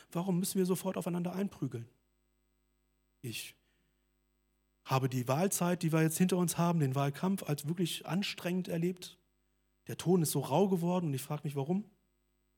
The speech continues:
Wir haben so viele Nöte und Probleme in diesem Land. Warum reden wir nicht über Inhalte? Warum müssen wir immer ins Persönliche gehen? Warum müssen wir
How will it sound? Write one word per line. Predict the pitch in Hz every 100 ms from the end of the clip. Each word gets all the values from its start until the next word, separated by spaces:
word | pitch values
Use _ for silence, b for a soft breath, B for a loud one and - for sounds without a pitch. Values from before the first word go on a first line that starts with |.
| _ _ _ _ _ _ -
Wir | 131
haben | 131
so | 127 240
viele | - 208 190
Nöte | 156 240 196
und | 165
Probleme | - 147 196 202
in | 147
diesem | 143 143
Land. | 143 160
Warum | 165 156 156 B B B
reden | 151 170
wir | 165
nicht | 160 160
über | 139
Inhalte? | 147 196 180 202 208
Warum | 147 143 147
müssen | 156 156
wir | 147
immer | 160 160
ins | 139
Persönliche | - 127 139 196 196 180
gehen? | 165 180 147
Warum | 143
müssen | 147 151 139
wir | 135